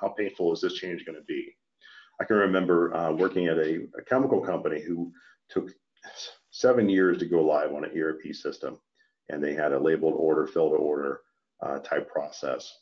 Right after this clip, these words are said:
that took really two years for the functional resources to test, to be able to say, "Yes, this actually works." Then after go live, a year later,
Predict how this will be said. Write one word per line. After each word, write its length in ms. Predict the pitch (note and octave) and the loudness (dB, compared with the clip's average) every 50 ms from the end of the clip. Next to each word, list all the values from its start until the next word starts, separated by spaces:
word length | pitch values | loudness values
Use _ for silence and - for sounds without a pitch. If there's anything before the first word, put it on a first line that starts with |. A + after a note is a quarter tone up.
| _ _ _ _ | _ _ _ _
that 320 | - D#2+ D2+ D2 D2 - - - _ | -2 0 0 0 0 -2 -4 -10 _
took 280 | - D3 C3+ - - - - _ _ - - - - - _ _ _ _ _ _ _ - - - | 2 4 4 4 0 -6 -14 _ _ -20 -20 -20 -20 -20 _ _ _ _ _ _ _ -20 -8 -4
really 260 | C3 B2+ A#2+ G#2 F#2 | 2 4 4 4 4
two 220 | - - - D3+ C3 | 2 2 2 4 4
years 460 | A2 G#2+ F#2+ E2 D#2 D2+ - - - _ _ _ _ _ _ _ - | 6 6 4 4 2 0 -2 -6 -14 _ _ _ _ _ _ _ 0
for 180 | E2 D#2+ D#2+ | 0 2 2
the 220 | D2+ D#2 D#2+ D#2 D#2 | 2 0 0 -2 -2
functional 420 | - F2+ F2+ E2 - F2 D#2+ D2+ | -2 -4 -6 -4 -2 -2 -2 0
resources 640 | C#2+ D#2 D#2 D#2 - D#2+ D2+ D2 D2 D2 D2 C#2+ | 0 -2 -4 -2 -2 -4 -4 -4 -6 -8 -10 -8
to 80 | D2 C#2+ | -8 -8
test, 400 | - - - - - - - - | -8 -8 -10 -10 -10 -12 -12 -12
to 80 | - D#2+ | -10 -4
be 120 | - E2 | -2 0
able 160 | E2 D#2 D2+ | 0 0 0
to 80 | C#2+ - | -2 -2
say, 200 | - D#2 D2+ D2+ | -2 -2 0 0
"Yes, 320 | D2 D2+ D#2 D2+ C#2+ - | 2 2 0 0 0 -2
this 260 | - F2+ E2+ - - | -2 -2 -2 0 -2
actually 340 | D#2+ D2+ - - - D#2 D#2+ | -2 -2 -2 -2 -2 -2 -2
works." 560 | D#2 C#2+ D2 C2 C2 - - - - - _ _ _ _ _ - _ - - _ _ _ | -2 -2 -2 -2 -2 -4 -6 -12 -18 -20 _ _ _ _ _ -20 _ -20 -20 _ _ _
Then 600 | E2 E2+ F2+ F2 F2 F2 E2+ E2+ E2 E2+ E2 - - - | -2 0 2 2 2 2 2 0 0 -2 -2 -4 -4 -4
after 220 | F#2+ F#2+ - G#2 | -4 -2 -4 -2
go 200 | - A2 A2 G#2+ | 2 4 6 6
live, 480 | G#2 F#2 E2 E2 F2 G#2+ B2 A#2+ - - _ | 8 6 6 6 4 2 0 0 -6 -12 _
a 40 | - | -6
year 180 | F2+ E2+ E2 F2+ | -2 2 2 4
later, 500 | F#2+ G2 F2+ D#2 D#2+ E2+ - - - | 6 6 6 6 4 2 0 -2 -8